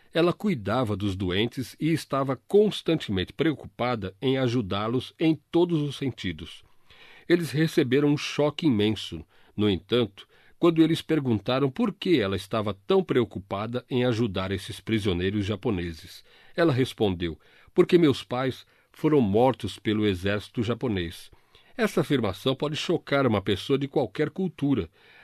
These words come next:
mas era incompreensível para os japoneses. Em sua sociedade, nenhuma ofensa poderia ser maior do que o assassinato de seus pais. Peg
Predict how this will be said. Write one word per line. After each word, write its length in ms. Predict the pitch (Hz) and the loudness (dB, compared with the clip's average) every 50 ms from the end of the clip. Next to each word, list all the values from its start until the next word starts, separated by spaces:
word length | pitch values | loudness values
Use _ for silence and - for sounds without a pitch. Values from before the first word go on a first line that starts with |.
| - - | -10 -2
mas 280 | - 151 156 147 131 | 2 2 2 4 4
era 180 | 165 165 160 156 | 4 4 4 4
incompreensível 1040 | 160 196 190 - 185 170 - 170 165 147 123 - - - - 202 208 180 117 101 85 | 4 4 4 2 0 2 2 2 2 2 2 0 -4 -6 -2 0 0 0 0 -2 -4
para 160 | - 95 95 | -4 -4 -4
os 80 | 98 90 | -2 -2
japoneses. 720 | 107 95 - 117 98 87 82 76 78 80 82 - - - _ - - - _ _ | -2 -2 -2 -2 -2 -2 -4 -6 -10 -14 -16 -18 -20 -20 _ -20 -20 -20 _ _
Em 140 | - 147 160 | 4 6 6
sua 260 | - - - 214 190 | 6 4 2 2 2
sociedade, 720 | 165 - 139 - - 110 90 82 92 107 113 98 87 80 - - _ _ _ _ _ _ _ | 2 0 -4 -4 -4 -6 -6 -6 -6 -6 -6 -6 -8 -10 -16 -20 _ _ _ _ _ _ _
nenhuma 500 | - 117 135 143 143 139 180 208 196 160 | 4 6 8 8 10 8 8 8 6 4
ofensa 520 | 120 98 92 - - 117 120 120 - - 123 | 2 2 0 -2 -2 -2 -2 -2 -2 -6 -6
poderia 460 | - 123 120 110 98 101 107 110 104 | -4 -2 -2 -2 0 0 -2 -2 -4
ser 320 | - - - 127 120 110 | -6 -6 -4 -2 -2 0
maior 560 | 107 117 123 113 95 92 95 104 117 131 123 - _ - - - _ - | 0 -2 -2 -2 -2 -2 -2 -2 -2 -4 -6 -8 _ -20 -20 -20 _ -4
do 100 | 123 135 | -2 -2
que 220 | 131 - - 139 139 | -2 0 0 0 2
o 100 | 139 135 | 2 0
assassinato 880 | 127 - - 147 135 - - 131 110 95 92 104 117 127 - - 135 | -2 -4 -6 -8 -8 -6 -4 -4 -2 -2 -4 -4 -6 -6 -4 -4 -6
de 140 | 123 117 107 | -4 -4 -8
seus 320 | - - 151 151 135 - | -6 -4 -4 -4 -4 -6
pais. 480 | - - 98 95 90 92 - - - - _ _ _ - - - _ - - - - - - | -8 -8 -6 -6 -6 -8 -10 -16 -20 -20 _ _ _ -20 -20 -20 _ -20 -20 -20 -20 -8 0
Peg 400 | - 156 143 143 147 147 160 151 | 2 4 4 4 4 2 -2 -6